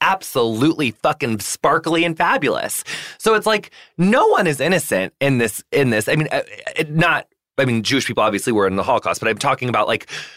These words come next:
a lot of people are fucked up, and to, and to paint history with this brush of, like, "Well, we were all good," or no. And actually, like, it wasn't even that we went in to save Jewish people. It was more because of Pearl Harbor and other issues that kind of economically and,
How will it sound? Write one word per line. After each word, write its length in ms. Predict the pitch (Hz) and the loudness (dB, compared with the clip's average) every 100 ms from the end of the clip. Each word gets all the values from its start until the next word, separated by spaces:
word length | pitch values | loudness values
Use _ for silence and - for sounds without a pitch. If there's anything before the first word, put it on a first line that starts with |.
| - _ - | -20 _ 0
a 80 | 180 | 4
lot 240 | 185 196 | 4 4
of 80 | 202 | 2
people 260 | 131 - 120 | -2 0 0
are 60 | |
fucked 240 | 113 123 143 | 2 0 0
up, 100 | 127 | 0
and 100 | 127 | 0
to, 160 | 139 165 | 0 0
and 80 | |
to 80 | 156 | -2
paint 320 | 156 196 196 | -2 -2 -2
history 400 | 147 165 - 156 | -2 -4 -2 0
with 120 | 135 120 | 0 0
this 140 | 127 | -2
brush 300 | - 143 - | 0 0 0
of, 100 | 120 | 0
like, 220 | 127 131 - - | 0 -2 -6 -4
"Well, 120 | 185 190 | 0 2
we 160 | 240 | 4
were 140 | 240 196 | 4 4
all 180 | 170 | 2
good," 240 | 180 190 208 | 2 2 2
or 140 | 160 | 0
no. 760 | 147 147 156 170 196 78 82 - | -2 0 2 4 2 0 -4 -2
And 100 | 160 | 0
actually, 360 | 175 185 196 175 | 0 0 0 0
like, 100 | 156 | 0
it 80 | 156 | 2
wasn't 240 | 170 170 | 2 2
even 160 | 170 160 | 0 0
that 80 | 139 | 0
we 120 | 135 | 0
went 180 | 131 156 | 2 2
in 80 | 196 | 0
to 60 | |
save 240 | 151 117 104 | 0 -2 0
Jewish 300 | 107 107 - | 0 0 0
people. 280 | 135 135 143 | 0 2 4
It 40 | |
was 180 | 143 131 | 2 2
more 180 | 156 131 | 0 0
because 400 | 143 139 131 - - - - | 0 0 -2 -4 -14 -6 -2
of 140 | 143 | -2
Pearl 240 | - 151 | 2 2
Harbor 480 | 160 208 147 87 85 | 2 2 2 0 0
and 280 | - 139 147 151 - - | 0 0 -2 -4 -12 -2
other 220 | 185 190 | 0 2
issues 360 | 170 139 - 120 | 2 0 -2 -2
that 120 | 117 | -2
kind 240 | - 131 123 | -2 -2 -2
of 140 | 110 - - | -4 -12 -2
economically 880 | 151 147 165 180 170 - 117 110 113 | -2 0 0 2 0 0 0 2 0
and, 260 | 135 135 | -2 -2